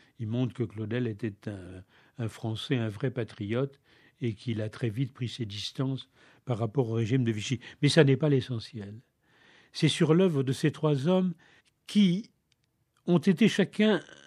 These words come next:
un marginal, même si Claudel était ambassadeur de France. Dans son œuvre littéraire, il était en dehors de, de tous les courants. Bernanos, euh, l'auteur de La France contre les robots,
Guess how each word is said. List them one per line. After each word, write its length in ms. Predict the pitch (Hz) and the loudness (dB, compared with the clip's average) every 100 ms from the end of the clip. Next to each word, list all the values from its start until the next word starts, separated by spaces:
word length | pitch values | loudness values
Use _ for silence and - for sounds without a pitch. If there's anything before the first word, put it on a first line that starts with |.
| - _ _ | -20 _ _
un 140 | - 160 | 0 2
marginal, 640 | 190 135 165 190 160 131 | 2 2 2 4 2 2
même 220 | 123 135 | 0 0
si 480 | 120 - 151 131 123 - | -2 -2 0 0 -2 -2
Claudel 380 | 135 123 147 | 0 4 4
était 280 | 123 113 120 | 4 -2 -6
ambassadeur 540 | 120 127 113 127 113 117 | -4 -4 -4 -4 -4 -4
de 100 | 123 | -6
France. 560 | - 175 160 127 - _ - _ - | -4 -4 -4 -6 -12 _ -20 _ -6
Dans 140 | 127 | -4
son 240 | - 131 | -2 0
œuvre 300 | 151 139 123 | 2 2 0
littéraire, 680 | 117 113 135 123 156 170 165 - _ _ _ | -2 -2 -2 -2 0 0 -2 -6 _ _ _
il 120 | 123 | 0
était 280 | 135 151 139 | 0 2 0
en 140 | 131 120 | 0 2
dehors 300 | 139 151 117 | 4 4 2
de, 200 | 117 110 _ - | -2 -4 _ -10
de 220 | 165 127 | -4 -4
tous 220 | - 143 | -2 -2
les 120 | 123 | -2
courants. 500 | - 165 156 147 131 - _ _ - | -2 -2 0 -2 -4 -10 _ _ -6
Bernanos, 920 | 110 117 120 123 143 175 175 - - _ _ _ _ 208 | -4 -2 0 2 4 4 2 -2 -10 _ _ _ _ -10
euh, 260 | 143 131 | -6 -4
l'auteur 400 | 113 117 101 143 | -2 -2 4 4
de 80 | 113 | 4
La 160 | 107 107 | -2 -4
France 320 | - 135 127 | -4 -2 -2
contre 340 | - 117 - | -4 -6 -4
les 140 | 113 113 | -4 -2
robots, 600 | 110 120 113 156 180 | -2 -2 2 2 2